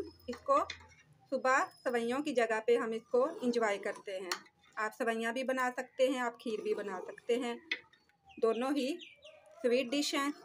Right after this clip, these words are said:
और दोनों ही बहुत मज़े की बनती हैं। हम अपनी अगली video में आपको सवैयाँ भी बनानी सिखाएंगे,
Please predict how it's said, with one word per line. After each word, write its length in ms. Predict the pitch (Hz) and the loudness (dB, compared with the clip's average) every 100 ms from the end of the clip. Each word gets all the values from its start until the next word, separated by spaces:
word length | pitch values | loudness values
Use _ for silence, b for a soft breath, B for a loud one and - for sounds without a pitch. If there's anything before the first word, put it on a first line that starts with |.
| - - | -10 -6
और 120 | 233 | 0
दोनों 300 | 226 220 277 | 0 2 2
ही 80 | 320 | 2
बहुत 240 | 226 247 240 | 2 0 -2
मज़े 220 | 208 202 | -6 -6
की 120 | 214 | -8
बनती 360 | 202 185 180 196 | -8 -10 -12 -12
हैं। 140 | 180 175 _ _ _ _ _ _ - - _ _ _ _ - - - - _ _ _ _ | -12 -12 _ _ _ _ _ _ -20 -20 _ _ _ _ -20 -20 -20 -20 _ _ _ _
हम 260 | - 302 349 | -2 2 2
अपनी 240 | 359 349 | 2 2
अगली 240 | 311 269 330 | 2 2 -2
video 300 | 330 320 330 | -2 -2 -2
में 120 | 311 | 0
आपको 380 | 277 254 - 294 403 _ _ _ - | 0 0 0 0 0 _ _ _ -6
सवैयाँ 420 | 277 254 254 294 | 0 2 2 2
भी 200 | 269 294 403 - - 220 | 2 0 -4 -10 -12 -2
बनानी 380 | 247 233 240 | 0 2 0
सिखाएंगे, 580 | 302 294 269 202 185 180 | -2 -4 -6 -6 -8 -12